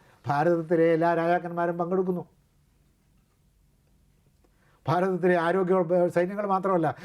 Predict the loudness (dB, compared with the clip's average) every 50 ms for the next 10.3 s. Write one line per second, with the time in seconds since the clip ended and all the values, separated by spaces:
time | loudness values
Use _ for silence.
0 | -18 -8 -4 -2 0 0 0 -2 -4 -6 -4 -2 0 2 2 2 2 0 0 0
1 | 0 0 0 0 2 2 2 2 0 2 2 0 0 0 0 -2 -2 -2 -4 -4
2 | -4 -4 -4 -4 -6 -8 -16 _ _ _ _ _ _ _ _ _ _ _ _ _
3 | _ _ _ _ _ _ _ _ _ _ _ _ _ _ -8 -6 -4 -2 0 0
4 | 0 0 -2 -2 -2 -2 -2 -2 -2 -4 -2 -2 -2 -2 -2 -4 -8 _ _ _
5 | _ _ _ _ _ _ _ _ -2 -2 0 0 0 -2 -4 -4 -4 -2 -4 -4
6 | -4 -4 -2 0 0 0 0 0 -2 -2 -2 -2 -2 -4 -4 -2 -2 -2 -2 -2
7 | -4 -4 -6 -6 -6 -6 -4 -4 -6 -6 -4 -2 -2 -2 -2 -4 -8 -12 -16 -20
8 | -12 -6 -2 0 0 2 0 -2 -4 -6 -4 -2 0 2 2 2 0 -2 -4 _
9 | _ -2 0 0 0 0 -2 -4 -2 0 2 2 2 2 0 -2 -2 0 0 0
10 | 0 -2 -2 0 0